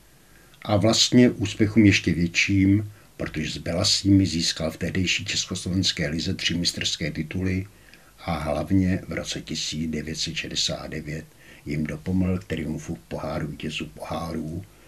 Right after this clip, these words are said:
před pětapadesáti lety druhé nejcennější evropské klubové soutěži. A v památném bazilejském finále v duelu se soupeřem, ze kterého se tajil dech tehdy,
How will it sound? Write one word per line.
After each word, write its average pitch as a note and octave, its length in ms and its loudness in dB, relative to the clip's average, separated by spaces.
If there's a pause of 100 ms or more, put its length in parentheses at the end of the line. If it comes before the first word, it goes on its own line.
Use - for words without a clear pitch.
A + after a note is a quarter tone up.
(340)
před - 220 -6
pětapadesáti G2+ 880 2
lety F2+ 540 0
druhé D#2+ 460 -4
nejcennější E2+ 1040 -4
evropské - 640 -8
klubové - 460 -14
soutěži. - 600 -4 (1120)
A F#2+ 120 -2
v - 80 -8
památném A#2 600 8
bazilejském G2 580 4
finále G2 480 4
v D#2 100 -2
duelu F#2 300 -2
se D#2+ 160 -4
soupeřem, F#2+ 760 0 (300)
ze - 160 -6
kterého F2+ 360 -2
se - 180 -4
tajil F2+ 320 -2
dech C#2+ 220 -8
tehdy, F2 540 -4